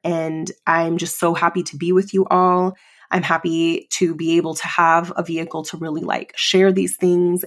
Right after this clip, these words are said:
and for you to hopefully feel seen in them. And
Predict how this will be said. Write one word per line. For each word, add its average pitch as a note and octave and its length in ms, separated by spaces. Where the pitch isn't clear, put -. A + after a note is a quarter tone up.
and E3+ 420
for - 120
you F#3 220
to A3 80
hopefully G#3+ 480
feel F#3+ 220
seen E3 340
in - 140
them. - 340
And F3+ 560